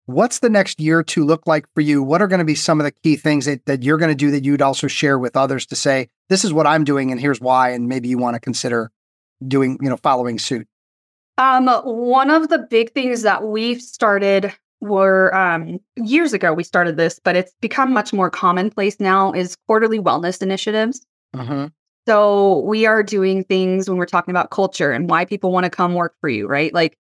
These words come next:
Speaker 2: we provide a Headspace subscription to the entire team. We provide a masterclass subscription to the entire team. I put my money where my mouth is and put two hundred dollars in everybody's pocket for a gym membership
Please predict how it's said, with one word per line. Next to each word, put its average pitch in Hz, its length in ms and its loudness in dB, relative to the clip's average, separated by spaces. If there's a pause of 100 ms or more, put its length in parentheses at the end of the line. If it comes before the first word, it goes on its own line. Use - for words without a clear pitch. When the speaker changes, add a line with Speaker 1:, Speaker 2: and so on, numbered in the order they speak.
(540)
Speaker 2:
we 220 160 0
provide 196 540 0
a - 80 0
Headspace - 500 -4
subscription - 580 -6
to - 100 -16
the 175 160 -2
entire 170 580 -2 (240)
team. - 520 -4
We 190 180 0
provide 190 360 -2
a 190 40 -4
masterclass 220 640 -2
subscription - 640 -10
to - 120 -10
the 190 140 0
entire 180 480 -2
team. 202 380 -4 (720)
I 185 680 2 (140)
put 220 100 -4
my 202 80 -2
money 202 240 0
where 208 140 2
my 196 80 2
mouth 233 280 2
is 202 340 0
and 190 220 -4
put - 280 0
two 220 160 -4
hundred 208 140 -2
dollars 190 540 2 (280)
in 202 120 2
everybody's 190 400 0
pocket - 380 -2
for 208 80 0
a 202 80 2
gym 302 200 4
membership 156 440 -4